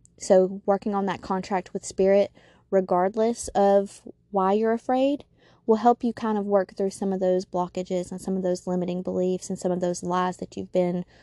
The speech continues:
told and that you've been taught and that you've, you've been telling yourself for all these years. So I hope that this episode helps you. I hope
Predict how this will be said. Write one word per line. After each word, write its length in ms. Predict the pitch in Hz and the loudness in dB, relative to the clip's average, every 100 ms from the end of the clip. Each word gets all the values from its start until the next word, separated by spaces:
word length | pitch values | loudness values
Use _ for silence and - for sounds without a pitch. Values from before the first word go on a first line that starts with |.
| _ | _
told 360 | - 202 196 202 | 4 6 6 2
and 140 | 190 | -2
that 100 | 185 | -6
you've 140 | 190 - | -10 -8
been 160 | 185 | -8
taught 320 | 180 185 180 190 | -6 -2 -2 -2
and 100 | 190 | -10
that 160 | - | -6
you've, 120 | 185 - _ - - | -8 -8 _ -20 -6
you've 200 | 196 - | -6 -4
been 100 | 196 | -6
telling 320 | 196 208 254 | -2 0 0
yourself 340 | 202 - - - | -2 -8 -10 -4
for 140 | 190 | -2
all 80 | 185 | 0
these 260 | 196 196 | -2 -2
years. 380 | 214 214 202 - _ _ _ _ _ _ _ _ _ _ _ | -2 -4 -6 -16 _ _ _ _ _ _ _ _ _ _ _
So 240 | - 214 202 | 4 6 6
I 140 | 208 | 4
hope 300 | 208 240 - | 4 4 4
that 260 | 226 226 220 _ - - _ | 2 2 0 _ -20 -20 _
this 240 | 214 214 - | 2 2 4
episode 400 | 208 196 - 185 | -2 -2 -2 -2
helps 400 | 240 247 - - | 0 -2 -2 -6
you. 280 | 233 233 233 | -2 0 0
I 80 | 208 | -4
hope 380 | 190 196 190 | -2 2 2